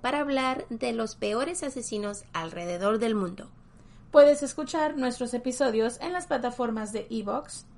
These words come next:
Speaker 2: Google, Apple, Spotify, Spreaker, YouTube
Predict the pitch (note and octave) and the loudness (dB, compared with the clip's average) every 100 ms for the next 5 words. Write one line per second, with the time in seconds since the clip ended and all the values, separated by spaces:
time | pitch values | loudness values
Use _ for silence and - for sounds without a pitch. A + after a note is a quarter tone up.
0 | - A#3 A#3+ G3 G3+ C4 - - - - | -12 0 2 2 0 -2 -8 -20 -20 -4
1 | - G#3+ - F#3 B3 - - - - - | 2 2 2 -4 -4 -6 -16 -18 -14 0
2 | C4 A#3 A3 F#3+ F#3+ A#3+ - - - - | 4 4 0 -4 -4 -6 -14 -20 -14 -12
3 | - C#4+ B3 G#3 A#3 C#4 - - - A#3 | -2 -2 -2 -6 -6 -8 -16 -20 -14 -4
4 | D#4+ E4+ A#3+ C#4 | -2 -2 -4 -6